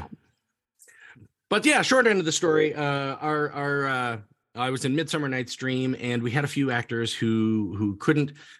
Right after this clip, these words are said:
Speaker 2: couldn't continue on, and so, uh, all of us were dispatched to go find people. And so I went to, uh, Nicole's place. I, I knew her roommate a little better, and, uh, her roommate couldn't do it, but Nicole's like, "Yeah, I'm,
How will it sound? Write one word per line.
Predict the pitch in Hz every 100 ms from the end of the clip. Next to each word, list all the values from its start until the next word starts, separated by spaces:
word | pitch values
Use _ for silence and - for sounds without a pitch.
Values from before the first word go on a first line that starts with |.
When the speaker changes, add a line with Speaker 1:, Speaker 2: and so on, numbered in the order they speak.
| _
Speaker 2:
couldn't | 247 233
continue | 220 180 156 160 147
on, | 139 135 135
and | - 127 123
so, | - 131 120 120 104
uh, | 113 113 113 113 110 104 -
all | 120 135 143
of |
us | 131 120
were | 131 113
dispatched | 107 107 156 - 127 101 - -
to |
go | 120
find | 113 - 117 110
people. | 107 101 - 82 78 - - - -
And | - 120
so | - 127 120 -
I | 135 147 156
went | 139 143 143 -
to, | 139 127 127 123
uh, | 120 117 117
Nicole's | 123 120 135 120
place. | - 113 107 143 -
I, | - 120
I | 117 139
knew | 202
her | 165 147
roommate | 135 180 135 120 123 120
a |
little | 117 117 113 - - -
better, | 110 104 104 110 131
and, | - 117 110 107 104
uh, | 104 104
her | 123
roommate | 147 156 135 127
couldn't | 123 113
do | 120
it, | 120
but | 120 107
Nicole's | 113 156 147
like, | 113 -
"Yeah, | 262
I'm, | 202 233 180